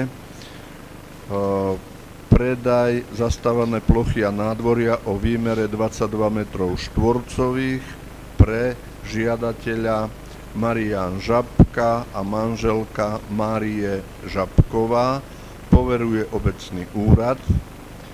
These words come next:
Ďalšie uznesenie. Vyhlasuje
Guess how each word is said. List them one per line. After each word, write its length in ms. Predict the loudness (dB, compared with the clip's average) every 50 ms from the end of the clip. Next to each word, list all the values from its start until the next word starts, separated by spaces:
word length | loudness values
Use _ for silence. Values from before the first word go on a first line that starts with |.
| -16 -16 -18 -18 -18 -18 -16 -14 -8 -6
Ďalšie 500 | -4 -4 -4 -4 -6 -4 -2 -2 -2 -2
uznesenie. 960 | -2 -4 -4 -4 -4 -2 -2 -2 -2 -2 -2 -2 -2 0 0 0 0 0 -2 -4 -8 -14 -16 -18 -18 -18 -18 -18 -18 -14 -10 -6
Vyhlasuje 880 | -2 -2 -2 0 0 0 0 0 2 2 0 2 2 2 2 2 0